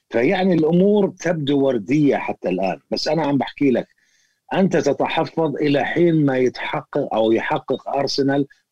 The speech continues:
النتائج الكبيرة. فوز على توتنهام، فوز على السيتي، فوز على، آه، آه، يونايتد وعلى، آه، آه، ليفربول.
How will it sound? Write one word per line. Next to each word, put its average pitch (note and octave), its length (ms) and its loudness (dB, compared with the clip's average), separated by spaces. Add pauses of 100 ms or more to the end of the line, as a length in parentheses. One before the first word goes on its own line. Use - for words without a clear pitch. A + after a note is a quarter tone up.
(200)
النتائج A2+ 540 0
الكبيرة. F2+ 420 0 (760)
فوز F3 240 2
على B2+ 120 0
توتنهام، E2+ 480 -4 (460)
فوز G3 220 2
على C#3+ 120 2
السيتي، - 500 -4 (120)
فوز D#3+ 280 2
على، C#3 220 0
آه، C#3+ 340 0
آه، G#2+ 1040 -2
يونايتد B2+ 600 2
وعلى، B2 440 2 (420)
آه، A2+ 380 0
آه، - 20 2
ليفربول. A2 600 0